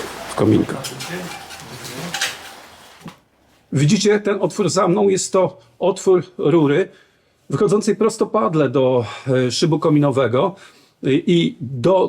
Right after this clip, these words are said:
tego otworu będą trafiać spaliny z wkładu kominkowego. Kiedyś w dawnych instalacjach kominkowych,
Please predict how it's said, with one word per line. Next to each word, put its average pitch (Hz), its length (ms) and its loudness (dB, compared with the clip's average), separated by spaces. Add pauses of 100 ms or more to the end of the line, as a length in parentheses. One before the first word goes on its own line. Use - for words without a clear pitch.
tego 208 280 2
otworu 170 600 2
będą 160 380 0
trafiać 156 420 0
spaliny 143 460 0
z 151 100 -4
wkładu 131 440 2
kominkowego. 143 720 2
Kiedyś 170 680 0
w 135 80 -12
dawnych 202 540 0
instalacjach 143 580 -2
kominkowych, 131 680 0